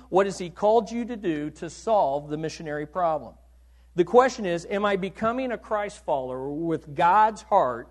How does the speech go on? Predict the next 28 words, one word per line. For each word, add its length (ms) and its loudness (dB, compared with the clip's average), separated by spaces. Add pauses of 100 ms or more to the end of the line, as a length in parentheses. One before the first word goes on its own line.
(100)
for 140 -4
people 540 -6
of 140 -4
the 80 -4
world, 500 -2 (340)
or 320 12
am 200 -2
I 120 0
running 500 -4
in 160 -10
the 200 -10
opposite 540 -4
direction 640 -4 (680)
of 160 -2
what 300 -4
God 400 0
wants 300 -8
you 100 -12
to 80 -12
become 480 -16 (680)
and 100 -10
of 140 -10
what 300 -8
God 380 -8
wants 360 -10
you 120 -14
to 80 -12
do? 220 -14